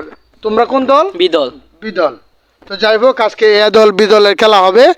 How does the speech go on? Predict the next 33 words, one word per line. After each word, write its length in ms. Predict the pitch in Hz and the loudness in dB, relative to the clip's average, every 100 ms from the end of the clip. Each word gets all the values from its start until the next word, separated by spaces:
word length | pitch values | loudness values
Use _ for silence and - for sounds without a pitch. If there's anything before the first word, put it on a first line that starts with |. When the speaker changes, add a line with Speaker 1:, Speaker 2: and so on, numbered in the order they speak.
| - - - | -6 -16 -4
Speaker 1:
তবে 220 | 196 180 | 0 0
এই 180 | 185 247 | 2 2
পর্যায়ে 420 | 247 262 233 240 | 2 0 4 2
আমি 180 | 208 208 | 2 0
সংক্ষিপ্ত, 640 | 202 262 220 254 - 190 220 - - - - | -2 -2 -2 -4 -2 -2 -2 -8 -20 -20 -6
মানে, 320 | 180 185 185 | -2 0 -2
সজল 320 | 190 233 240 | 0 0 0
ভাইকে 260 | 214 190 214 | 0 0 0
দুইটা 220 | 226 202 | 0 -2
কথা 220 | 190 202 196 | 0 0 0
বলতে 240 | 202 202 | -2 -2
চাই। 220 | 196 185 - - | 0 0 -4 -8
খুব 120 | 208 | -6
সংক্ষিপ্ত 540 | - 254 226 247 220 202 | -2 -2 -2 -4 -2 0
খেলা 200 | 220 220 | 2 2
উপলক্ষে 560 | 208 196 185 - 247 330 - - - | 2 0 0 0 -2 -2 -4 -14 -6
আপনারা 380 | 190 196 196 190 190 | -2 0 0 -2 -2
এখানে 340 | 180 196 202 | -2 0 -2
খেলা 240 | 196 220 | 0 0
থাকবেন 500 | 196 220 208 196 294 381 - - - | 2 0 0 2 2 0 -8 -12 -6
এবং 280 | 180 196 190 | -2 -2 0
খেলাটা 280 | 208 202 | 0 0
পরিদর্শন 520 | 190 226 214 208 - 214 | 0 0 0 0 -2 -2
করবেন, 420 | 240 226 269 349 - - - | 0 2 0 0 -6 -12 -4
উপভোগ 420 | 427 226 214 226 | 0 0 0 -2
করবেন 440 | - 247 277 311 370 - - - | 0 2 2 2 0 -6 -20 -6
এবং 440 | 175 185 202 196 | -2 0 0 0
দায়িত্ব 300 | 175 254 - | 0 0 0
পালন 260 | 226 233 226 | 0 0 0
করবেন, 420 | 220 202 214 320 370 - - _ | 0 0 2 0 -2 -14 -20 _
এই 140 | 220 226 | 0 2
হিসাবে 340 | 208 220 208 | 2 -2 -2
সংক্ষিপ্ত। 500 | 202 262 277 262 - | -2 -4 -4 -8 -6